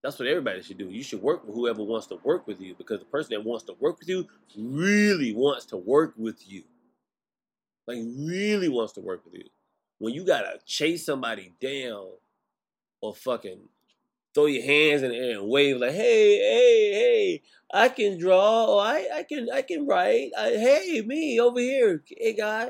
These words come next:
Like, how many people you think are doing that?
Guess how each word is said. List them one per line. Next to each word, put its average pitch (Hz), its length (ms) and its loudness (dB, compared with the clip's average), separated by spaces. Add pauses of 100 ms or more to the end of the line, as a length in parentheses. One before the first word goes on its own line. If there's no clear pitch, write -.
(140)
Like, 180 320 -4 (1400)
how - 140 -10
many 190 160 -6
people 185 180 -8
you 185 140 -8
think 175 280 -4
are 147 100 -4
doing 165 420 2
that? 101 160 -8